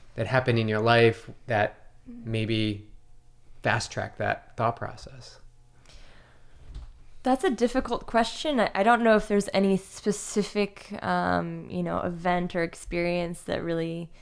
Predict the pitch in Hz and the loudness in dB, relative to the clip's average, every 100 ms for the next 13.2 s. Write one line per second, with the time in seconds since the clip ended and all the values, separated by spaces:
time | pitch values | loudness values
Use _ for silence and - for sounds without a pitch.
0 | - - - - - - 180 175 175 - | -18 -18 -16 -16 -16 -8 -4 -2 -2 -4
1 | 214 208 247 285 330 220 190 - 190 180 | -4 -2 -2 2 4 6 4 4 0 2
2 | 196 185 190 175 170 175 165 165 - - | 0 2 0 2 2 2 0 0 -10 -14
3 | - 196 185 175 185 165 - - - - | 0 4 4 2 -4 -6 -8 -16 -16 -16
4 | - 175 175 - 180 170 - 170 170 175 | -2 2 2 2 -2 0 4 4 4 0
5 | - - - - - - - - - - | -8 -18 -20 -20 -20 -20 -20 -20 -20 -20
6 | - 101 - - 185 160 180 - 214 - | -12 -10 -8 -6 0 2 2 0 -4 -4
7 | 190 - 175 180 - - 175 170 170 170 | -4 0 0 0 -4 -4 -2 -2 -6 -10
8 | - - - - - 185 190 - 175 180 | -14 -20 -20 -20 -2 0 0 -4 0 4
9 | 175 170 175 180 170 180 185 175 185 170 | 6 8 6 6 6 4 6 4 2 2
10 | 175 202 220 - 185 185 170 170 165 - | 2 2 0 -2 4 6 8 6 4 -4
11 | - 175 - 185 185 175 170 160 175 175 | 4 4 4 2 4 6 8 8 8 10
12 | 185 185 185 180 - - 170 170 165 165 | 10 8 6 4 0 -6 -6 -6 -6 -6
13 | 165 165 | -8 -10